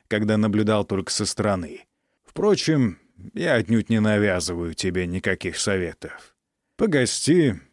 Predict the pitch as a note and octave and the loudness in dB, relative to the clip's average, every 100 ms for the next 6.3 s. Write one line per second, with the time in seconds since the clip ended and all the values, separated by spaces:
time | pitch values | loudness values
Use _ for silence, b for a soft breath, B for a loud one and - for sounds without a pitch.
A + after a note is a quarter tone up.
0 | _ - A#2 B2+ C3 D3+ A#2+ - - - | _ -4 2 4 6 6 4 0 -2 -2
1 | - G#3 B2 - E2+ E2+ F2+ - - - | 0 0 0 -2 -6 -6 -4 -4 -2 -2
2 | - E2 D#2+ - F#2+ F2+ B2 C#3 - - | -4 -8 -6 -4 -4 -2 0 0 -2 -10
3 | _ _ _ _ _ - F#3 E3 A3+ G#3+ | _ _ _ _ _ -4 0 4 4 4
4 | F3+ A#2+ E3 C3 A#2+ A2+ B2 D3 G#2+ B2 | 4 4 4 2 2 2 2 2 0 -2
5 | A2 G#2 G2+ G2 G2 E2+ - F2 D#2+ D#2 | 0 0 2 0 -2 -4 -6 -6 -8 -10
6 | D2+ - - | -14 -18 -20